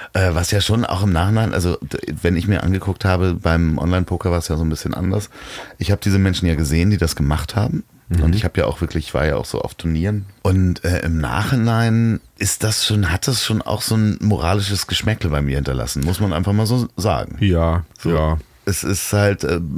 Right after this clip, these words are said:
Speaker 1: On-, Online-Poker ist nochmal was anderes, das ist echt Skill-Game,
Speaker 2: Es
Speaker 1: aber
Speaker 2: ist ganz witzig, also, äh, je nachdem, in welchem Land du bist, hat das ja eine unterschiedliche Konnotation. Also in England ist ja Sportwetten total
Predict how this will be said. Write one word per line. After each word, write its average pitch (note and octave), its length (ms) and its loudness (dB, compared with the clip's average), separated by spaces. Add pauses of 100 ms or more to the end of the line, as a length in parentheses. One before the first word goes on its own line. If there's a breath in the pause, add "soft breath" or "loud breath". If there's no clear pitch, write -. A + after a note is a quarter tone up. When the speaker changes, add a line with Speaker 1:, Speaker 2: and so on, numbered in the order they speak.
(100)
Speaker 1:
On-, G2 360 -2
Online-Poker G#2+ 540 0
ist F#2+ 120 -2
nochmal F#2+ 200 2
was F2+ 140 0
anderes, B2+ 320 0
das F2 160 -4
ist - 80 -6
echt B1+ 200 -4
Skill-Game, A#2 680 0
Speaker 2:
Es F#2+ 160 0
Speaker 1:
aber - 100 2
Speaker 2:
ist E2+ 80 -2
ganz A2 180 0
witzig, F2 400 0
also, F2+ 380 2
äh, F2 220 2 (260)
je F#2 220 0
nachdem, A2 480 0
in F2+ 140 2
welchem F2+ 240 2
Land D#2+ 240 0
du A2 80 0
bist, B2 340 -2 (100)
hat - 180 -8
das F2 140 -2
ja F2 60 2
eine E2+ 160 0
unterschiedliche - 640 -2
Konnotation. C#2+ 840 -2 (540 loud breath)
Also D#2+ 200 2
in D#2 100 0
England F#2+ 440 2
ist - 120 -4
ja D#2 80 0
Sportwetten E2+ 560 0
total C#2 560 2